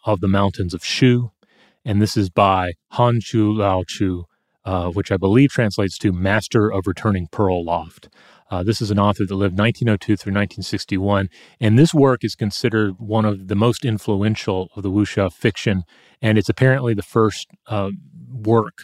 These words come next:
of that genre translated into English. Uh, I've not read it, but there are translations available online, and it appears to be a very traditional adventure saga in many respects, but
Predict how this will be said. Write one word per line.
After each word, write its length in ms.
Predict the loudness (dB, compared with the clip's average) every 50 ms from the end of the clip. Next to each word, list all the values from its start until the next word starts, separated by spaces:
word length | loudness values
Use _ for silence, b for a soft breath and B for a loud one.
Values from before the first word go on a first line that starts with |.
| -20 -14 -6
of 260 | -2 -2 -2 0 0
that 160 | 0 -2 -2 -2 -2
genre 380 | 0 2 2 2 2 0 -2
translated 640 | -4 -2 -2 -2 -2 -2 -2 -2 -2 -2 -2 -4 -2
into 260 | 0 0 0 0 0
English. 560 | 4 6 6 6 6 2 -4 -14 -16 -16 -18 b b b b b b b b b b -6
Uh, 140 | -4 -4 -2
I've 160 | -2 0 2
not 200 | 2 2 4 4
read 200 | 4 4 4 4
it, 140 | 2 -2 -2
but 100 | -4 -2
there 140 | 0 0 2
are 120 | 2 0
translations 600 | 0 -2 -4 -2 -2 -2 -2 -4 -2 -2 -4 -6
available 380 | -4 -2 -2 -2 0 0 -2 -2
online, 720 | -2 -2 -2 0 0 0 2 2 2 2 2 2 0 -4
and 440 | -4 -6 -4 -4 -4 -4 -4 -6 -10 b b b b b b b
it 100 | 4 4
appears 300 | 4 6 4 4 4 4
to 80 | 2 2
be 380 | 2 2 2 0 -6 -14 -18 -18 -10
a 100 | -6 0
very 220 | 4 4 6 6 4
traditional 600 | 2 2 2 2 2 2 0 2 2 2 0 -2
adventure 420 | -4 -6 -2 -2 -2 -2 -2 -4 -4
saga 480 | -2 0 0 0 0 0 -2 -4 -4 -4
in 140 | -4 -2
many 180 | -2 -2 -2 -2
respects, 480 | -4 -6 -8 -4 -2 -2 -2 -2 -6 -10
but 400 | -4 2 2 4 4 2 0